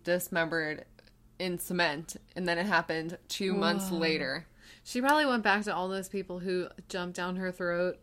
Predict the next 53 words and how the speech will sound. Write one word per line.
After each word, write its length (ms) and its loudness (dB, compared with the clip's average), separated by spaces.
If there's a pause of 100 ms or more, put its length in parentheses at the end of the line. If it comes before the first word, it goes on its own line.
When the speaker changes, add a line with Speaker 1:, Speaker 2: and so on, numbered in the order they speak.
Speaker 2:
that 260 -2
day 380 -4
and 140 -6
were 140 -4
like, 300 -6
"What, 180 -2 (600)
what 220 2
did 100 0
I 120 4
tell 200 -2
you?" 220 -6 (160)
Speaker 1:
She 200 0
was 180 2
contacted 640 0
again 560 2
and 180 -4
stated 380 -2
that 160 -2
the 80 -2
body 340 2
of 80 -2
another 460 0
victim 460 0
would 120 -2
soon 440 -2
be 160 -2
found, 420 -2
too. 420 0 (500)
She 180 -4
said 220 0
that 180 0
the 60 0
girl 280 2
would 120 -4
be 120 -2
strangled 640 -2
and 140 -2
that 240 -2
they 140 -2
would, 460 0 (160)
she 180 -4
would 80 0
be 140 -4
found 320 0
underneath 420 -2
some 220 -6
brush 680 0
and 220 -6
they 240 -2
would 220 -4
hear 240 -4
trickling 680 -6
water. 500 2